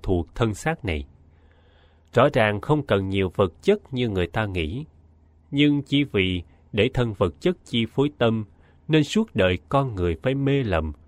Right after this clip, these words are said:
khổ đau. Theo Ngài Trí Giả, tu là tìm ra chân linh, và từ chân linh này mà phát tâm Bồ Đề, thì đó mới đích thực là Bồ Đề tâm.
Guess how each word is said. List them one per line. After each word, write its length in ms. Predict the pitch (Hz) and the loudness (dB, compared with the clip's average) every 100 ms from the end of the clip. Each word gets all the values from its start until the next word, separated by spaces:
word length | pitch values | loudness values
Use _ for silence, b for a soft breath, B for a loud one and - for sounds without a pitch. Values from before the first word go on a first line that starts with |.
| _ | _
khổ 280 | - 82 101 | -4 -2 0
đau. 300 | 113 104 95 - - _ _ _ _ _ _ _ _ _ - | 0 -2 -4 -10 -20 _ _ _ _ _ _ _ _ _ -2
Theo 320 | 117 113 110 | 4 4 4
Ngài 200 | 101 90 | 2 0
Trí 200 | 127 139 | 0 -2
Giả, 440 | 104 80 80 127 151 b b b _ | 0 0 0 -4 -10 b b b _
tu 340 | 143 143 143 b b - | 4 4 2 b b -2
là 140 | 98 - | -2 0
tìm 220 | 104 95 | -2 0
ra 120 | 117 113 | -2 0
chân 200 | - 131 | 0 0
linh, 320 | 127 131 127 120 _ _ _ - | 2 2 0 -6 _ _ _ -2
và 100 | 110 | 0
từ 260 | - 117 107 | 2 -2 0
chân 180 | 151 147 | 0 2
linh 300 | 147 143 113 | 0 -2 0
này 260 | 87 87 b b b - | 0 -2 b b b -2
mà 160 | 104 104 | 0 0
phát 260 | - 202 - | 0 -2 0
tâm 260 | 131 117 | 0 2
Bồ 180 | 95 85 | 0 0
Đề, 300 | 87 85 80 b b b b - | 0 0 -2 b b b b -2
thì 160 | 113 | -2
đó 280 | 113 113 156 | 0 0 0
mới 200 | 175 180 | 0 0
đích 260 | 196 226 - | 0 -2 -2
thực 340 | 98 - - | -2 -2 -6
là 200 | 90 82 - | -2 -2 0
Bồ 200 | 87 80 | 0 0
Đề 220 | 80 78 - | -2 -2 -2
tâm. 220 | 110 | -2